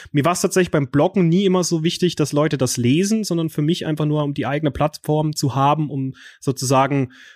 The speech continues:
ja, mich länger mit einem Thema zu beschäftigen und das halt auch textlich wiederzugeben.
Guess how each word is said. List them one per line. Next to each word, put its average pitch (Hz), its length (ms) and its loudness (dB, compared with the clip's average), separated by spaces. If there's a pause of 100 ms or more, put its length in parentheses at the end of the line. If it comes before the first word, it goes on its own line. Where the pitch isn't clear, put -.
(140)
ja, 117 340 0
mich 143 160 0
länger 151 200 2
mit 160 120 0
einem 143 120 2
Thema 156 260 4
zu 147 120 -8
beschäftigen 147 500 0
und 139 80 0
das 135 120 -2
halt 139 140 0
auch 127 80 -2
textlich 135 400 -4
wiederzugeben. 120 560 -4